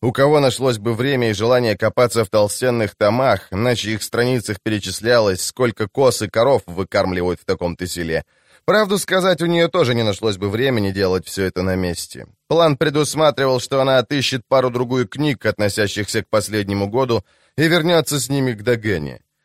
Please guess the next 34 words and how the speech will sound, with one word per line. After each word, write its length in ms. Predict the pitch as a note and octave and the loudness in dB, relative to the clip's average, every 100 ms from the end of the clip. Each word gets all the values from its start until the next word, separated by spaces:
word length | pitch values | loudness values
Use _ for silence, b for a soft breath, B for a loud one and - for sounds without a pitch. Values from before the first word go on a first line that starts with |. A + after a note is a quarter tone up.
| _ - | _ -4
Это 200 | C3+ C3+ | -2 0
было 180 | B2+ B2 | 2 2
не 120 | C3+ | 2
так 260 | D3 B2+ G#2+ | 4 4 4
опасно, 560 | G#2+ C3 C3 - G#2+ | 2 4 4 2 -4
чем 240 | - A2 G2+ | -2 -2 2
проводить 420 | G#2+ G#2+ A2+ F#2 | 2 2 0 -2
половину 440 | A2 A2 A2 G#2+ | 0 2 0 0
ночи 380 | A2 A#2 G2+ F#2+ - | 0 0 0 -6 0
там, 400 | A#2+ A#2+ G#2 F2 | 2 2 0 -4
где 200 | F#2+ G#2+ | -2 -2
находиться 580 | G2 G#2 A#2 A2+ - | 0 0 0 -2 -2
у 60 | G#2 | -2
неё 200 | G2+ G2 | 0 -2
права 340 | F#2+ F#2+ F2+ | 2 2 2
не 200 | F#2 F#2+ | 0 -2
имелось. 560 | F#2+ E2 C2+ A1 - - _ _ - | -2 -4 -6 -8 -14 -20 _ _ -4
Она 180 | G#2+ A2 | 2 2
вошла 360 | G2+ A2+ A#2+ | 2 2 2
и 60 | G#2 | 4
оперлась 520 | F#2 G2 F#2+ G2+ F#2+ | 2 0 2 0 0
спиною 520 | - G2 G2 F2+ F2 | -4 -2 0 0 2
о 60 | F2+ | 0
двери. 420 | G2+ E2 C2+ B1 - _ - | -2 -4 -6 -10 -14 _ -4
Комната 460 | F3 E3+ D#3+ D3+ | 2 2 2 0
пахла 440 | C#3+ D#3 C#3 C#3+ C3 | 2 4 4 2 -2
пылью, 440 | - C#3 F2 C#2+ D2 | 0 0 0 -4 -6
чернилами, 720 | - A2 G#2 B2+ A#2+ G2+ F2 _ _ - | -4 -2 -2 0 0 0 -2 _ _ -14
старой 400 | - D#3+ C#3+ C3 | 0 2 2 2
бумагой, 520 | B2+ C3+ C3+ A#2 A2 | 2 2 0 0 0
вином 340 | A2 A#2+ A2+ | 0 0 0
и 60 | A2 | 0
мужским 480 | G2 - - G2 F#2 | -2 -6 -6 -4 -4
потом. 480 | A2 G2 C2 B1+ | -2 -2 -2 -12